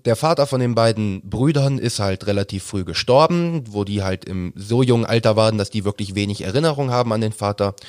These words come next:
Und, äh, zu deren sechzehnten Geburtstag, ähm,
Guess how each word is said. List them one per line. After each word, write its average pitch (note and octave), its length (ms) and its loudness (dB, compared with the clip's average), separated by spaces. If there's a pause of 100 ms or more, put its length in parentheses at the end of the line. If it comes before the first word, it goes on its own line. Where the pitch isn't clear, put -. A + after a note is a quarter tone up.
(400)
Und, C3+ 400 2
äh, B2 240 6
zu - 100 -6
deren A2+ 260 2
sechzehnten B2 420 -2
Geburtstag, C3+ 680 0
ähm, A2+ 500 0